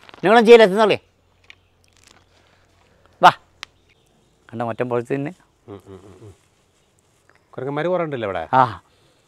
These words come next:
Speaker 2: അപ്പൊ ദാ സുഹൃത്തുക്കളെ, നമ്മള് ആശാന്റെ വീട്ടിലെത്തിരിക്കുക കേട്ടോ. ദാ വീട് ദാ മുകളിൽ കാണുന്നു. ആ വീട്ടിലേക്ക് കയറുന്നതിന്, ആ, മുന്നേ തന്നെ ദാ ഇവിടെ,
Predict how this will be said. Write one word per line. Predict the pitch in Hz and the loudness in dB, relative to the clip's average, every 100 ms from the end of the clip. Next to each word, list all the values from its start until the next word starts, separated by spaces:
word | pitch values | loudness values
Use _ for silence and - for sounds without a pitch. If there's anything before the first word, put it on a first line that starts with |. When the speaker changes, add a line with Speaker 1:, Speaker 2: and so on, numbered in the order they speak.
| _ - - _ | _ -20 -20 _
Speaker 2:
അപ്പൊ | 143 196 | -6 0
ദാ | 202 202 - | 0 -2 -8
സുഹൃത്തുക്കളെ, | 180 156 175 185 | -12 -8 -6 -6
നമ്മള് | 175 156 165 160 - _ | -8 -6 -6 -8 -14 _
ആശാന്റെ | 123 131 - 127 139 | -12 -10 -12 -12 -12
വീട്ടിലെത്തിരിക്കുക | 131 117 113 - 117 127 117 101 92 | -12 -12 -12 -14 -14 -12 -12 -12 -12
കേട്ടോ. | 82 82 - - - | -12 -14 -18 -20 -12
ദാ | 104 | -12
വീട് | 95 95 104 | -10 -12 -12
ദാ | 107 | -12
മുകളിൽ | 104 101 104 | -12 -12 -10
കാണുന്നു. | 107 107 131 _ _ - - | -10 -12 -16 _ _ -20 -8
ആ | 156 | -2
വീട്ടിലേക്ക് | 208 202 185 175 185 180 | -2 0 -4 -6 -10 -6
കയറുന്നതിന്, | 170 165 160 175 170 190 170 165 | -4 -4 -6 -8 -6 -6 -6 -6
ആ, | 135 | -6
മുന്നേ | 131 139 147 135 | -8 -10 -10 -8
തന്നെ | 123 | -6
ദാ | 117 | -6
ഇവിടെ, | 110 110 120 | -6 -6 -6